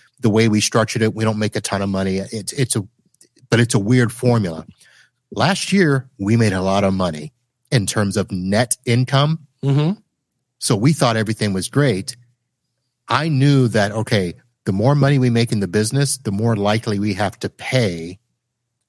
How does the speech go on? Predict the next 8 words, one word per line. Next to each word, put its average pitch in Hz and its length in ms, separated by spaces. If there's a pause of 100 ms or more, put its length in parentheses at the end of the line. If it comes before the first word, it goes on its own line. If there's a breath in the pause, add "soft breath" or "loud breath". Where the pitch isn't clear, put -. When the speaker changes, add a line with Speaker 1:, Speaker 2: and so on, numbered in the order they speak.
(160)
Speaker 1:
on 107 100
the 98 80
personal 143 420
side, 92 440
and 104 140
that 104 220
rang 98 240
true. 95 460